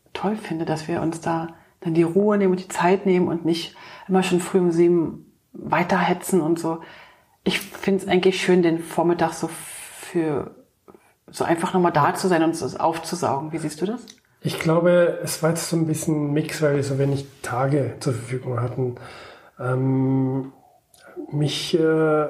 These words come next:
Speaker 2: strengt es an, um vier noch nicht zu wissen, wo zu schlafen.
Speaker 1: Also du
Speaker 2: Das
Speaker 1: wärst lieber am Abend?
Speaker 2: Ich wäre lieber am, am Morgen losfahren und dann vielleicht schon am Mittag oder frühen Nachmittag irgendwo zu sagen, okay, hier bleiben wir jetzt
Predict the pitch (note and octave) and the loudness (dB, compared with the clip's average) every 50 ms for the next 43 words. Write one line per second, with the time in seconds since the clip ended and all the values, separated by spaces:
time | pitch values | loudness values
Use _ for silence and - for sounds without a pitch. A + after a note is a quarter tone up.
0 | - - - - - - - D#3 D#3 D#3 E3 C#3+ - - - C#3+ C#3+ D3+ D#3 E3 | -6 -10 -10 -10 -10 -2 0 0 0 2 0 -2 -2 -2 -4 -2 0 2 2 2
1 | E3 D#3+ D#3 D3+ D3+ C#3 - - - D#3 D3 D3 D#3 D#3 D#3 C#3+ C#3 C#3 D3 D3 | 0 0 -2 -2 -4 -4 -6 -8 -8 -2 0 0 2 2 2 0 -2 -4 -6 -6
2 | C3+ - D3+ B2+ - - D#3 C#3 C#3 C3 - - C#3 C3 C3 C3 - - C3+ - | -6 -4 -6 -8 -6 -6 -4 -4 -4 -4 -4 -4 -4 -4 -4 -6 -6 -6 -6 -6
3 | - A2+ A#2 A#2+ - - - - - - - - - - - _ - - - - | -6 -8 -8 -10 -12 -12 -16 -20 -20 -20 -20 -20 -20 -20 -20 _ -20 -20 -20 -20
4 | - - - F#3+ F3 G3 G3+ D#3+ D#3 - - G3+ G3 F#3+ E3 F3 F3 - - D3+ | -20 -10 -4 0 2 4 4 4 4 2 2 2 4 4 4 4 2 2 2 2
5 | D#3+ F3 F#3+ G3 G3 F#3+ - - - - D#3+ D#3 D3+ D3+ E3 F3 E3+ F3 D3+ D3 | 2 2 2 2 0 0 -2 -4 0 2 2 2 2 2 2 2 4 4 4 2
6 | D3 D3 C#3 C#3+ D3 D3 C#3+ C#3+ C#3+ D3+ D3+ D3+ D#3 D3 D3 C#3+ C#3 C#3+ C#3 C#3 | 0 0 -2 -4 -4 -2 0 0 2 2 0 0 -2 -4 -4 -6 -8 -8 -8 -6
7 | C#3 C#3+ E3+ E3 - - - F3 E3+ E3+ E3+ F3 E3 C#3+ C#3+ C#3+ C#3 - D3 D3 | -4 -2 -2 -4 -4 -2 0 0 2 2 2 2 0 0 -2 -6 0 2 2 2
8 | D3 D3 C#3+ D3 C#3 C#3+ C3+ - - D3+ D3 C#3+ C#3+ D#3 D#3 D#3 - D#3+ D#3+ D#3+ | 2 0 -2 -4 -4 -4 -4 -4 -4 -4 -2 0 0 -2 -2 -2 -2 -2 0 0
9 | D3 D3 C#3 C#3 - D3+ D3 C#3+ C#3 D3 C#3+ - E3+ - - - D3+ D3+ D3 - | 0 -2 -2 -2 -4 -4 -4 -2 0 -2 -2 -2 -4 -4 -2 -2 -2 -2 -2 -2
10 | E3+ D3 D3+ C#3 C#3 D3 D3 D3 - C#3+ C#3 D3 D3 C#3 D3 C#3+ - D3 C3 C3+ | -6 -6 -6 -4 -4 -4 -4 -6 -6 -4 -4 -4 -4 -4 -6 -8 -6 -4 -4 -4
11 | D3+ - D3 D3 E3 F#3 F#3 F#3 F#3 F#3 F#3 F#3 - - - - | -4 -4 -2 0 2 2 4 4 4 2 2 0 -6 -12 -16 -20